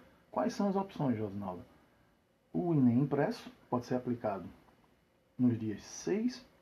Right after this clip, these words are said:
e treze de dezembro de dois mil e vinte, ou dia dez e dezessete de janeiro já do ano de dois mil e vinte e um,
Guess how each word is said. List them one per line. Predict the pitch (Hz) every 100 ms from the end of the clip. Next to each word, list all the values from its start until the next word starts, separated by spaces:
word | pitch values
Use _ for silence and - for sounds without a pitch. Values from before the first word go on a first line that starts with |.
| _ _ _ _ _ _ _
e | 165 156 110 - - _ _ _ _ _ _
treze | 131 135 123 - - - _ _ -
de | 123
dezembro | 120 113 107 170
de | 156
dois | 123
mil | 107 104
e |
vinte, | 95 101 151 - - _ _ _ _ - _ _ _ _ _ _ _ _ _ _ _
ou | 160 143 104 - -
dia | - 113 110 107
dez | 131 220 208
e |
dezessete | 160 139 127 113 - 123 120
de | 117
janeiro | 117 113 107 107 98
já | 101 127
do | 143
ano | 120
de | 117
dois | 117 117
mil |
e | 110
vinte | 131 190
e |
um, | 151